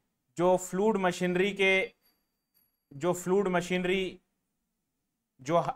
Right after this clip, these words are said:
आपके सिलेबस में है, fluid mechanics and machinery, उसके कुछ इंपॉर्टेंट टॉपिक देखने वाले हैं। ये दोनों चीज़ देखेंगे हैं हम, fluid mechanics and machinery।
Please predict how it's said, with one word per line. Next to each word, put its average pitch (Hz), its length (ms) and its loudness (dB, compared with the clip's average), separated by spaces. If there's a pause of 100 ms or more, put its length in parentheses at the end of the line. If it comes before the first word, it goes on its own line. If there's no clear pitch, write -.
(100)
आपके 180 460 0
सिलेबस 175 560 0
में 175 120 -2
है, 156 360 -4
fluid 175 280 0
mechanics 165 540 -2
and 165 120 -2
machinery, 170 520 -4 (1080)
उसके 170 340 -2
कुछ 214 360 -6
इंपॉर्टेंट 180 880 -2
टॉपिक 170 380 0
देखने 165 260 -4
वाले 127 240 0
हैं। 95 160 -12 (2500)
ये 170 120 0
दोनों 180 340 0
चीज़ 202 240 -4
देखेंगे 190 340 -2
हैं 196 160 -2
हम, 202 160 -4
fluid 185 320 -2
mechanics 175 520 -4
and 175 240 -2
machinery। 147 480 -4